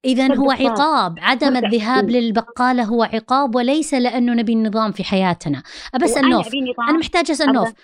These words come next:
Speaker 1: نوف، وش ودها تروحون للبقالة كل كم؟
Speaker 2: بالأسبوع مرة.
Speaker 1: في الأسبوع مرة؟ برافو! إذن قولي،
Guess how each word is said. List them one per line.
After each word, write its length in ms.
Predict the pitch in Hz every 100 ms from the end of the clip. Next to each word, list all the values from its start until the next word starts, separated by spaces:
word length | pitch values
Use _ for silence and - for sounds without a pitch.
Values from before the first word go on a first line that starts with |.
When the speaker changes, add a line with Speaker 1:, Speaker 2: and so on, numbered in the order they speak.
| _ -
Speaker 1:
نوف، 560 | 233 294 381 302 262 302
وش 200 | - 330
ودها 260 | 240 165
تروحون 340 | - 233 - 269
للبقالة 460 | 247 254 247 240
كل 180 | 226 269
كم؟ 280 | - 165 165 - _ _ _ _ _ _ _ _ _ _ _ _ _ -
Speaker 2:
بالأسبوع 300 | 214 - 269
مرة. 220 | 190 - - _ _ _
Speaker 1:
في 80 | -
الأسبوع 180 | 240
مرة؟ 240 | 247 277 294
برافو! 760 | 185 220 269 330 359 359 339 233 - -
إذن 420 | 247 277 294 208 151 - - 170
قولي، 560 | 240 349 262 226 320